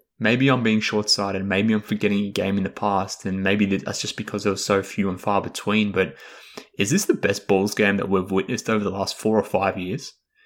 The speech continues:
If it is, it's kinda sad that that's, that, that is the reality, but at the same time, I'm thankful that it's <laughs> happening now nonetheless. But,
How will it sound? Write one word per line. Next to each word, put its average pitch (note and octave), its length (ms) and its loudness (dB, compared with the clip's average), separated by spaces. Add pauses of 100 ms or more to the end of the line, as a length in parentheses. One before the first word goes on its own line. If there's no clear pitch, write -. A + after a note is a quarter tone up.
(320)
If D#3 160 0
it G3+ 100 4
is, G#2+ 200 6
it's G#2+ 120 -2
kinda G#2+ 200 2
sad G2 380 4
that G2 100 2
that's, - 320 -2 (140)
that, F#2+ 320 0
that F2+ 160 2
is F#2 100 -6
the G2 80 2
reality, F#2+ 460 0
but B2+ 160 -2
at - 40 -6
the A#2 60 -4
same G2+ 300 0
time, G2 260 -4
I'm G2 140 -4
thankful G2 400 -2
that F#2+ 120 0
it's F#2+ 140 -4
<laughs> - 0 -
happening - 640 0
now - 140 -4
nonetheless. A#2 680 0
But, - 320 -2